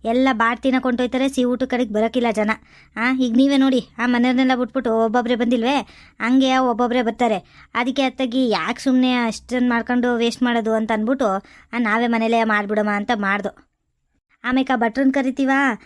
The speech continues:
ಅವು ಅಡ್ಡದಿಡ್ಡಿ ಮಾಡ್ಬಿಟ್ಟು ಎಷ್ಟೆಷ್ಟೋ ಒಂದ್ ಮಾಡಿ ಮಡಗ್ ಹೋಗ್ಬಿಡ್ತಾರೆ. ಆ, ಬೆಳಿಗ್ಗೆ ಎದ್ದು ಎಲ್ಲ ಮುಸ್ರಿಗ್ ಹಾಕ್ಬೇಕು, ಯಾರು ತಿನ್ನಕ್ಕಿಲ್ಲ, ಏನಿಲ್ಲ.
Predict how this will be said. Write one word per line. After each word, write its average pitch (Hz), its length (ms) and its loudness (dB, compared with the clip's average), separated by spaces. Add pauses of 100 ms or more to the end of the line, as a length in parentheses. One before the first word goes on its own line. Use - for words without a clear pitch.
(220)
ಅವು 254 380 2
ಅಡ್ಡದಿಡ್ಡಿ 240 500 0
ಮಾಡ್ಬಿಟ್ಟು 247 400 0
ಎಷ್ಟೆಷ್ಟೋ 240 500 0
ಒಂದ್ 247 120 2
ಮಾಡಿ 240 300 2
ಮಡಗ್ 226 240 0
ಹೋಗ್ಬಿಡ್ತಾರೆ. 226 920 -2
ಆ, 247 140 -2
ಬೆಳಿಗ್ಗೆ 240 300 0
ಎದ್ದು 233 200 0
ಎಲ್ಲ 240 260 4
ಮುಸ್ರಿಗ್ 233 360 0
ಹಾಕ್ಬೇಕು, 214 400 -4 (300)
ಯಾರು 226 260 -2
ತಿನ್ನಕ್ಕಿಲ್ಲ, 220 400 -2 (100)
ಏನಿಲ್ಲ. 208 340 0